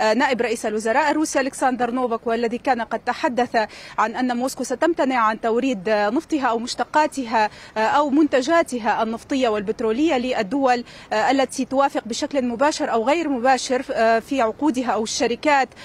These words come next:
آه، التابعة لهذه الدول، آه، على السقف السعري المفروض من قبل، آه، طبعًا، آه، دول غربية.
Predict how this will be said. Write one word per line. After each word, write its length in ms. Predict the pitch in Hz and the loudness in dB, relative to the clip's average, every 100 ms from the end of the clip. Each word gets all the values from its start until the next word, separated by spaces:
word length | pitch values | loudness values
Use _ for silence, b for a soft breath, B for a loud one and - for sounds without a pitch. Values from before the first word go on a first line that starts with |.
| B - | B -2
آه، 140 | 220 | 0
التابعة 580 | 214 277 240 247 214 220 | 2 0 2 2 4 2
لهذه 1200 | 220 226 220 220 - - 214 214 285 254 214 220 | 0 -2 -2 -2 -8 -4 -2 0 2 0 -2 -2
الدول، 460 | 214 208 330 302 311 B B | -2 0 2 2 0 B B
آه، 40 | 226 | 0
على 420 | 214 302 294 254 | 2 4 4 4
السقف 520 | 240 - 277 - - | 0 -4 -4 -6 -2
السعري 760 | 233 220 240 - 277 254 254 233 | 0 0 -2 0 2 2 0 -2
المفروض 560 | 226 233 - 269 262 | -2 -4 -2 -2 -2
من 160 | 226 220 | -4 -6
قبل، 440 | - 220 233 220 - B B | -4 0 2 0 -4 B B
آه، 140 | 208 214 | -2 0
طبعًا، 420 | 254 233 220 214 | 0 0 0 0
آه، 240 | 208 208 202 | -2 -2 -2
دول 400 | 233 247 233 220 | 0 2 0 0
غربية. 540 | 240 240 277 214 185 | 0 2 2 2 0